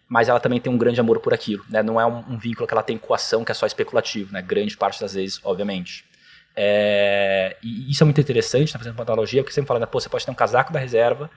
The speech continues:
você pode ter um cadastro na reserva, você pode ter uma reserva Inc, mas o N F T da reserva, né, é uma conexão plus que você tem ali, né, uma narrativa que justamente, assim, possibilita que a marca tenha uma conexão muito mais profunda.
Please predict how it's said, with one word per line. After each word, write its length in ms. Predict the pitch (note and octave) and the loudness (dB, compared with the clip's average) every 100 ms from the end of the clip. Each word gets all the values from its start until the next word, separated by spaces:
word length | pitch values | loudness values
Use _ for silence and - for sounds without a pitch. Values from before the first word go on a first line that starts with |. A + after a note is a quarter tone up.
| _ _ | _ _
você 100 | - | -4
pode 160 | A#2+ | -4
ter 60 | - | -2
um 60 | - | -2
cadastro 420 | G2+ G3 C#3 D3+ | 2 2 2 -2
na 60 | |
reserva, 420 | B2+ A2+ A2+ A#2 - | -6 2 2 2 0
você 60 | |
pode 160 | B2 - | -4 -4
ter 60 | |
uma 40 | A2+ | -4
reserva 380 | A2+ A#2 A#2+ A2 | 4 4 6 8
Inc, 400 | A2+ D#3 - - _ _ _ - | 8 6 0 -20 _ _ _ 2
mas 240 | B2 B2 | 4 4
o 40 | |
N 100 | C3 B2 | 2 0
F 100 | - | 0
T 160 | C#3+ | 2
da 80 | D#3 | 6
reserva, 680 | C#3 G#2+ A#2+ C3 - A2 - | 6 6 8 8 6 0 -4
né, 160 | - A#2 | 0 2
é 80 | B2+ | 4
uma 140 | C3+ C3 | 4 6
conexão 600 | B2+ A#2+ - - B2 B2 - _ _ | 4 2 2 6 6 6 -6 _ _
plus 420 | - B2+ B2 - - | 6 8 8 2 -10
que 140 | - | -2
você 100 | A2+ | 2
tem 140 | A#2 | 4
ali, 160 | A2 G#2 | 6 8
né, 80 | G#2+ | 8
uma 100 | A#2 | 8
narrativa 540 | A#2+ A#2 - - C#3 | 8 4 0 2 2
que 80 | B2+ | 2
justamente, 320 | A#2+ A#2 A2+ | 0 -4 -4
assim, 180 | A#2+ A#2+ | -2 -4
possibilita 640 | - A#2 A#2+ A2+ A2+ C3 | -4 -6 -6 -2 -2 -2
que 80 | C#3 | -2
a 60 | A#2+ | 2
marca 320 | A2+ A#2 - | 4 4 0
tenha 400 | - A2+ A#2 A#2+ _ - _ | -6 2 2 2 _ -20 _
uma 140 | - A#2 | 4 4
conexão 360 | - A#2+ - | 4 2 4
muito 140 | A#2 A2 | 2 2
mais 100 | A2+ | -2
profunda. 480 | B2 - A2 G2 | -2 -2 -2 -2